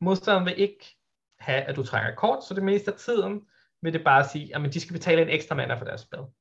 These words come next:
Øh, men hvis nu Esper Sentinel får en plus et plus et counter på, for eksempel, så skal de betale to ekstra mana. Øh, og hvis de nu har tre power,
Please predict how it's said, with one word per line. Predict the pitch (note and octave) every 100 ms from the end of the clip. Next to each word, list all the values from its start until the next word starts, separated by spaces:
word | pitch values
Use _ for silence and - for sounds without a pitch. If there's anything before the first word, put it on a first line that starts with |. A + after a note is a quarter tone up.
| _ _ _ _ _ _ _ _ _ -
Øh, | C3 A#2 A#2 A2 G#2+ A2 - _ _ _ _ _ _ _ _ _ _ _
men | E3 F#3 F#3+ A2+ A#2 _ _ _ _
hvis | D3+ -
nu | F#3+ F#3
Esper | F3 G#3
Sentinel | F#3+ F3 F3+ G3 D3 C#3
får |
en | D3+
plus | D3 A3 A#3
et | C4
plus | - B3+
et | E4 -
counter | C#3 C#3 -
på, | C3+ -
for | -
eksempel, | A#2 G#2+ - - _ _ _ _ _ _ _
så | - G3+
skal | A3
de | A3+
betale | A#3 A#3+ A#3
to | A#3 E4 F4+
ekstra | C#3 - A#2+
mana. | A2+ G#2+ _ _ _ _ - G#2+ A2 - _ _ _ _ _ _ _ -
Øh, | C#3 C3 B2+ A#2+ -
og | C3+
hvis | D#3
de | D#3
nu | F#3+ F#3+
har | F3 D#3+ E3
tre | - -
power, | G#3 G#3